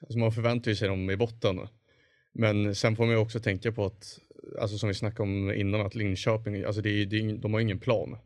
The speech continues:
Och sen H V som har spelat kval tre av de senaste fem åren och ett av dem var de nere i Allsvenskan,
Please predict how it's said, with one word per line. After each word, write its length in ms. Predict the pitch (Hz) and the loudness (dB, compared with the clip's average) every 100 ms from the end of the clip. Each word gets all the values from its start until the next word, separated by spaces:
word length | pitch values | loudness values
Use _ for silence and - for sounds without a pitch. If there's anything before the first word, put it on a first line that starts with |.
| _ _ _ _ _ | _ _ _ _ _
Och 120 | 113 | 0
sen 140 | 113 107 | 2 4
H 260 | 117 104 | 6 6
V 140 | 117 113 | 6 2
som 180 | 113 | 0
har 80 | 104 | -2
spelat 360 | 107 107 98 - | 2 0 0 -2
kval 500 | - 123 107 98 95 - _ _ - | 2 4 4 2 -4 -10 _ _ -4
tre 180 | 120 107 | 2 4
av 80 | 101 | 4
de 100 | 98 | 2
senaste 380 | - 101 95 - | 0 -2 -6 -2
fem 220 | 107 104 | 0 2
åren 240 | 107 95 | 2 2
och 60 | 104 | 0
ett 160 | 104 110 | -2 -2
av 60 | |
dem 100 | 101 | 0
var 120 | 98 | 0
de 140 | 98 98 | 0 0
nere 340 | 98 95 95 | 0 0 0
i 180 | 95 92 | -2 -2
Allsvenskan, 800 | 101 95 - 120 107 107 101 98 | -4 -4 -2 -2 0 -2 -4 -6